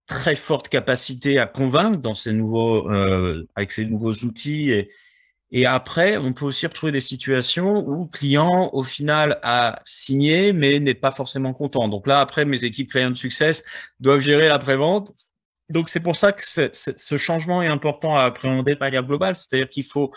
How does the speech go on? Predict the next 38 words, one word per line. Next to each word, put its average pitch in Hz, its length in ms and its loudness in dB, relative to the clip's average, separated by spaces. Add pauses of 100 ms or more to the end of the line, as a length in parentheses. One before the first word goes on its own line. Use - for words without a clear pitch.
(260)
changer 135 320 0
la 143 100 2
chaîne 147 240 -2
de 139 80 -2
bout 139 240 -8
en 135 100 0
bout. 131 160 -2
C'est-à-dire 104 420 0 (200)
la 117 220 -4
première 139 380 -4
phase 135 300 0
en 120 140 -2
amont, 190 420 -2
le 110 100 -4
marketing. 127 560 -4
Donc 117 180 -8
ça, 131 200 2
c'est 113 180 -6
pareil. 165 360 -2
C'est 104 400 -4 (360)
quelque 127 220 -2
chose 139 200 -4
qui 123 140 -4
n'existait 127 520 -4
pas 170 280 4
il 160 80 0
y - 20 2
a 110 140 0
quinze, 127 380 -4
vingt 139 220 -4
ans. 233 140 -2
Mais 135 260 -2 (800)
quand 131 120 -2
on 131 60 -2
parle 143 220 2
de 123 80 -2
marketing 151 640 -4
automation, 147 840 -2